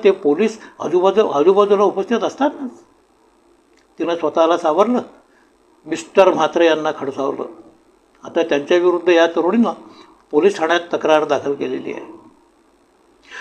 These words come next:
हो, हे तर सारं अतिच झालं. माध्यमांनी आपलं काम करायचं नाही,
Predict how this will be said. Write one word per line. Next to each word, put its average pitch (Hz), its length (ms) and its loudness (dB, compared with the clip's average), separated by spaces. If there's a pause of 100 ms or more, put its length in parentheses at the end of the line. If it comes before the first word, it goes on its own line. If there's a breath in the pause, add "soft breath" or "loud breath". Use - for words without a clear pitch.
हो, 214 240 6 (280 loud breath)
हे 185 140 0
तर 208 100 6
सारं 196 220 6
अतिच 220 280 4
झालं. 220 280 0 (1120)
माध्यमांनी 190 540 0
आपलं 165 260 2
काम 208 200 2
करायचं 208 340 2
नाही, 269 200 -2